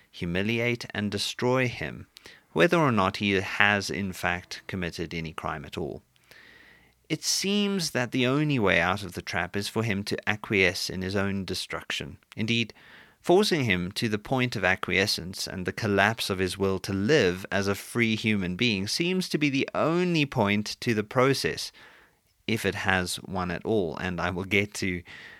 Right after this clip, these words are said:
how it works in a moment. Even though mild Kafka traps can be found in daily life, the algorithmic process of the Kafka trap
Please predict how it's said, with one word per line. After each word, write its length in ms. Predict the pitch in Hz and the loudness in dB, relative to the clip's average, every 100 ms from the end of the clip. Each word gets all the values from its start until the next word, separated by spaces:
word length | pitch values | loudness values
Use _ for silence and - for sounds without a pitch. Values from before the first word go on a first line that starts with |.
| _ _ | _ _
how 220 | - 101 | -2 0
it 80 | 82 | 0
works 460 | 82 107 92 87 - | 0 2 2 0 -4
in 140 | 90 | -4
a 40 | 92 | -2
moment. 560 | 104 104 95 58 - - _ _ _ _ _ | 0 0 0 -6 -12 -20 _ _ _ _ _
Even 260 | 170 190 220 | -4 -2 2
though 140 | 220 | 2
mild 540 | 165 123 117 127 127 - | 4 4 6 6 4 2
Kafka 380 | 113 104 - | 0 0 -4
traps 340 | - 92 87 - | -6 -2 -2 -4
can 200 | - 110 | -2 -2
be 80 | 107 | 0
found 340 | - 95 95 | 2 2 0
in 100 | 95 | -2
daily 320 | 85 85 85 | 0 -2 -2
life, 320 | 78 85 - | -6 -6 -8
the 160 | - - | -8 -2
algorithmic 760 | 104 127 139 131 110 110 107 - | 2 2 2 4 2 2 -4 0
process 500 | 104 98 - 98 - | 0 0 -2 -4 -4
of 120 | 98 | -4
the 100 | 127 | -4
Kafka 380 | - 90 - - | -2 -4 -4 -6
trap 300 | 87 87 | -4 -4